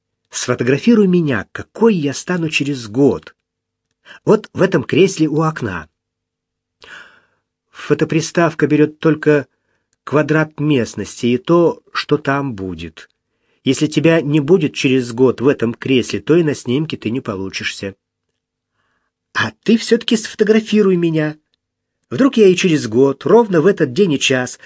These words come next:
буду сидеть в этом кресле. Хорошо, ответил Сергей.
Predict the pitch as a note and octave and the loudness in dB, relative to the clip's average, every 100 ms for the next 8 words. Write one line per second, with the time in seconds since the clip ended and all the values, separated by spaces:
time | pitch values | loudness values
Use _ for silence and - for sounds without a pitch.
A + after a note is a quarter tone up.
0 | - B2+ A#3+ A3+ C#3 B2+ C3 E3+ E3+ C#3+ | -6 0 0 0 0 0 2 0 -2 -4
1 | B2+ B2+ A#2 C3 C3 _ _ _ _ _ | 0 0 0 -6 -10 _ _ _ _ _
2 | _ _ _ - - - F3+ D#3+ - A#2 | _ _ _ -20 -20 -4 -2 -2 -4 -2
3 | D#3 G#3 - - B2 B2 A2 G#2+ - G#2+ | -2 -4 -10 -10 -4 -2 -2 -4 -8 -6
4 | G2+ F#2 | -6 -6